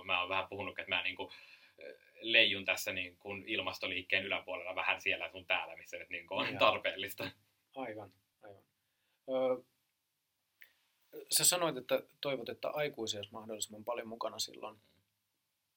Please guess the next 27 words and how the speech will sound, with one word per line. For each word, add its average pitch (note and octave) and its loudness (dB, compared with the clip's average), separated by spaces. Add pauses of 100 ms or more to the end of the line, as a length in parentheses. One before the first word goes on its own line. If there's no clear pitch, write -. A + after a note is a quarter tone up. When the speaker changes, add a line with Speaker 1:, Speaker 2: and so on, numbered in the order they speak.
(420)
Speaker 2:
silloin A#2 -2
tota, - -4 (280)
syyskuussa, C3 -2 (600)
niin A2+ 0 (420)
mitä B2+ 0
sä - 2
toivot, G#2+ 0
että - -8
aikuiset - -4
tekee - -20
silloin? - -14 (680)
Speaker 1:
Ja G2+ -18
siis F#2+ -12
periaatteessa G2+ 0
me F#2+ -6
tarvitaan G2+ 2
vaan F#2+ 2 (140)
pari A2+ 2
tuntia F#2 -4
jokaisen F2+ -2
aikuisen F2 -4
aikaa. D#2+ -6
Et F2+ -6
jos G2 -6
ne F#2+ -10
tulee G#2 2
sinne, G2+ -4